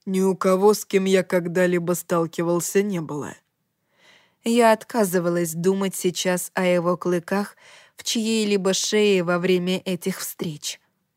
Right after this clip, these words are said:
Мне нужно было сосредоточиться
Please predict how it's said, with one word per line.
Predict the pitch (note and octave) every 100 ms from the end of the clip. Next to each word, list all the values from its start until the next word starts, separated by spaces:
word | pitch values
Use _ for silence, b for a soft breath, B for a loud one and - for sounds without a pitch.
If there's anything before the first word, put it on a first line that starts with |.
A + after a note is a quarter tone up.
| _ _ -
Мне | G#3 G#3
нужно | G3+ G#3 F#3 G3+
было | G3 G3+ F#3+
сосредоточиться | F#3 F#3+ G3 G3 G3 G3 A3+ G#3+ F3+ - F3+ E3